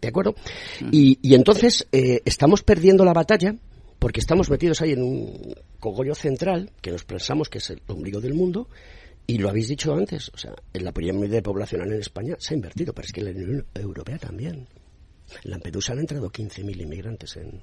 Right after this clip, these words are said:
Speaker 1: en unos pocos días.
Speaker 2: Mm.
Speaker 1: Eh, las fuerzas vivas que van a ser la próxima clase media están en la India y están en África. En países como Europa va a haber puestos de alta calidad, puestos de baja calidad, y en medio va a haber un gap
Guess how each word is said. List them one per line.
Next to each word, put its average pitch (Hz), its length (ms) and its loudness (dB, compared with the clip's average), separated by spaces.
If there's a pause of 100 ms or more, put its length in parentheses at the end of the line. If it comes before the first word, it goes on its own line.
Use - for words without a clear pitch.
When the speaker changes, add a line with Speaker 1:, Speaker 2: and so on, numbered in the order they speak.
(120)
Speaker 1:
en - 120 -10
unos 82 200 -10
pocos - 300 -16
días. 143 280 -10
Speaker 2:
Mm. 131 40 -8 (1500)
Speaker 1:
Eh, 90 140 -6
las 90 200 -8
fuerzas 120 400 -2
vivas 131 540 -2
que 107 100 -6
van 120 120 -2
a 107 40 -6
ser 123 160 -6
la 110 120 -4
próxima - 440 -6
clase 110 300 -8
media 131 380 -8
están 113 340 -10
en 117 140 -6
la 110 120 -8
India 165 420 -6
y 104 80 -10
están 120 240 -10
en 107 120 -10
África. - 460 -10 (600)
En 113 120 0
países 110 260 -4
como 131 220 0
Europa 135 280 -2
va 139 100 -4
a - 20 -6
haber 120 200 -4 (240)
puestos 120 380 -4
de 117 80 -4
alta 127 180 -8
calidad, 139 380 -6 (580)
puestos 117 300 -10
de 101 80 -10
baja 117 180 -6
calidad, 139 380 0 (100)
y 101 140 -8
en 98 100 -6
medio 123 280 -4
va 135 60 -4
a 139 40 -4
haber 147 140 -2
un 135 120 -4
gap 165 220 -8